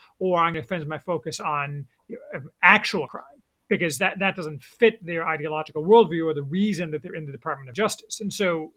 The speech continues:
i-, justice. So i-, i-, i-, it's just never going to happen. I mean,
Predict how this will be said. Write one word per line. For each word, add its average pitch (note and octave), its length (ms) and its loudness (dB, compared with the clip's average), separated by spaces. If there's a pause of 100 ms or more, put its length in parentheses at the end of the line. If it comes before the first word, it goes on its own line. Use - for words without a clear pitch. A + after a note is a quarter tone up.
i-, G3 300 -12 (720)
justice. - 360 -12 (280)
So A3 340 8
i-, B3 440 -2 (100)
i-, B3 760 0 (280)
i-, A#3 160 6 (160)
it's A#3 100 0
just G#3 140 4
never A3 280 10
going F#3 220 4
to F3 40 0
happen. G3+ 320 2 (100)
I G#3+ 40 -4
mean, F#3+ 180 -2